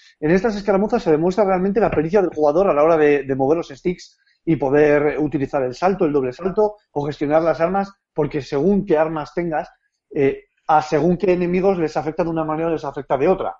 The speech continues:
Por ejemplo, hay un enemigo que es muy tocho, eh, que un rifle normal no le hace nada, pero el rif-, o sea, sí le hace, pero más, menos daño que un rifle de pulsos. Pero el rifle de pulso lo tiene relativamente más difícil.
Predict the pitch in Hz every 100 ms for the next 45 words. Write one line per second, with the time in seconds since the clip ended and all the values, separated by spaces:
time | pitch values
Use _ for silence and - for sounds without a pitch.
0 | _ _ 147 135 165 143 127 143 160 170
1 | 156 127 139 160 156 180 180 190 - _
2 | _ _ _ _ - 147 135 127 123 123
3 | 131 _ - 147 139 135 151 147 151 175
4 | 170 156 156 165 175 160 147 160 165 170
5 | 123 123 135 139 - - _ 160 151 127
6 | 165 160 165 160 120 123 147 - _ _
7 | _ - 165 156 165 165 185 160 147 160
8 | 151 156 147 127 175 156 - 101 - _
9 | _ _ 156 139 143 156 151 160 185 156
10 | 139 170 147 147 165 160 156 151 143 151
11 | - 117